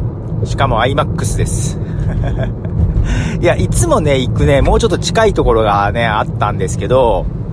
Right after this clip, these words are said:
あの、自分が仕事終わってから行ける時間の、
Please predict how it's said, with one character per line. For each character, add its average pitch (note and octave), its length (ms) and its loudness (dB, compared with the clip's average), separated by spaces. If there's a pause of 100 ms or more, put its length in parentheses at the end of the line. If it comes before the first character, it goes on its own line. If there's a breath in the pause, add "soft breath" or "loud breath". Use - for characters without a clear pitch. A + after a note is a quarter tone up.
(720 loud breath)
あ C3+ 80 -4
の、 C3+ 120 -2
自 D3 140 -4
分 A#3 220 2
が G#3+ 340 2
仕 - 200 -2
事 B3 320 2
終 A#3+ 180 4
わ - 20 -10
っ - 60 -12
て B3+ 120 -2
か G#3 100 0
ら D#3 100 4
行 A#2 140 -4
け E3 100 -2
る F3 100 0
時 D#3+ 140 -4
間 D#3+ 380 0 (340)
の、 D#3 400 0